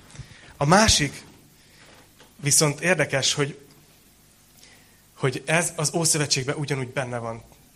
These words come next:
Olvassátok el a Dániel hetedik részét, ha van időtök otthon.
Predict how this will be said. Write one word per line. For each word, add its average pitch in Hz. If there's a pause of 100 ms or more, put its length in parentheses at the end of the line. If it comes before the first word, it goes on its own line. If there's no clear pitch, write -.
(140)
Olvassátok 147
el 131
a 127
Dániel 127
hetedik 123
részét, 123
ha 123 (260)
van 131
időtök 123
otthon. 127